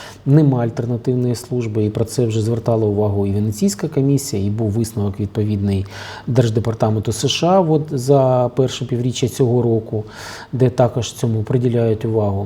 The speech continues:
Тому суд, пославшись саме на висновок Венеційської комісії, також приходить до висновку, що, е, служба за переконанням совісті, примушування служити таких осіб є порушенням прав людини,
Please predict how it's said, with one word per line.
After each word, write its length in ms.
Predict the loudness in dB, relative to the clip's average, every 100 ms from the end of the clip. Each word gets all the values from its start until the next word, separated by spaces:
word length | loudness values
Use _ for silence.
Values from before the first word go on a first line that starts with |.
| -8 -14 -20 -20 0
Тому 360 | 2 4 2 0
суд, 300 | 0 0 2
пославшись 520 | -2 2 0 0 -2
саме 240 | -2 0
на 80 | 0
висновок 340 | -2 -2 -4
Венеційської 500 | -2 -4 -4 -4 -2
комісії, 340 | 0 0 2 0
також 400 | 2 0 0 -4
приходить 420 | -6 -4 -2 0
до 80 | 0
висновку, 500 | 2 0 -2 -4 -8
що, 420 | -8 -2 0 0 -4 -16 -18 -18 -16 -6
е, 400 | -2 0 0 -2
служба 380 | 0 2 2 0
за 120 | 0
переконанням 540 | -2 -2 0 0 0
совісті, 420 | 0 2 2 0
примушування 840 | -2 0 2 2 0 -2 -2 -4 -8 -14 -20
служити 440 | -6 -2 2 2 0
таких 360 | -4 -4 -4
осіб 300 | -6 -2 -2 -2 -14 -10
є 360 | -2 4 4 4
порушенням 580 | 0 -2 -2 -4 -6 -4
прав 260 | -2 -2
людини, 340 | -2 -4 -6